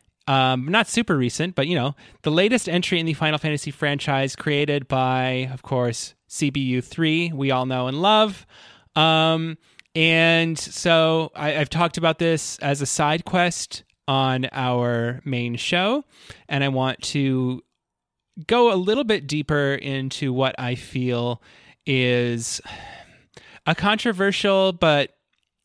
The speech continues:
interesting game. Controversial in not the right ways, unfortunately. It's not controversial because it's, like, shocking or grotesque or, or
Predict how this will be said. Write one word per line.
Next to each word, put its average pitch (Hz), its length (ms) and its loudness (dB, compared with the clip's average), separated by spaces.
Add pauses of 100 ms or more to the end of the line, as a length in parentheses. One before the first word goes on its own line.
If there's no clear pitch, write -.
interesting 190 680 0
game. 196 460 -2 (400)
Controversial 220 640 0
in 175 180 -4
not 170 220 0
the 175 80 0
right 131 240 -2
ways, 127 260 -4
unfortunately. 185 640 -4
It's 156 120 -6
not 147 160 -2
controversial 139 540 -4
because 127 160 -6
it's, - 80 -12
like, - 140 -8
shocking 117 640 -6
or 104 180 -8 (480)
grotesque 120 720 -4
or, 113 300 -2 (340)
or 127 260 -2